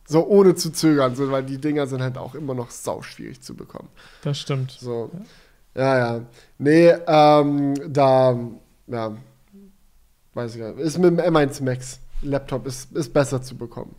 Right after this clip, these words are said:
Speaker 1: Kannst du bestellen, dann hast du den. Ich muss aber übrigens auch noch mal eine Sache mal kurz, äh, negativ sagen über meinen heißgeliebten M eins Max Rechner.
Speaker 2: Mhm.
Speaker 1: Äh,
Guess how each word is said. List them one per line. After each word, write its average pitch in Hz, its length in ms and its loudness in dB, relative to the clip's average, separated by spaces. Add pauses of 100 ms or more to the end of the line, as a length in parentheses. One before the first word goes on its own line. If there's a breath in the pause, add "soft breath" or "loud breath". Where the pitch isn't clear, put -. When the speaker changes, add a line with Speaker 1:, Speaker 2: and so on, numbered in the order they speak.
Speaker 1:
Kannst 165 240 -2
du 160 60 -2
bestellen, 143 420 -2
dann 120 140 -4
hast 127 180 -8
du 120 60 -12
den. 135 160 -6
Ich 180 100 -2
muss 240 260 4
aber 202 200 2
übrigens 214 340 -4
auch 202 120 -6
noch 208 60 0
mal 185 180 -2
eine 165 180 -2
Sache 160 240 -6
mal 139 240 -2
kurz, - 380 -10
äh, 135 360 -4 (540 loud breath)
negativ 175 500 2
sagen 120 320 0
über 123 220 -2
meinen 120 400 -4 (180)
heißgeliebten 147 640 0
M 127 220 -6
eins 123 240 -4
Max 147 280 -6
Rechner. 135 440 -4 (240 loud breath)
Speaker 2:
Mhm. 165 280 0 (600 loud breath)
Speaker 1:
Äh, 151 320 6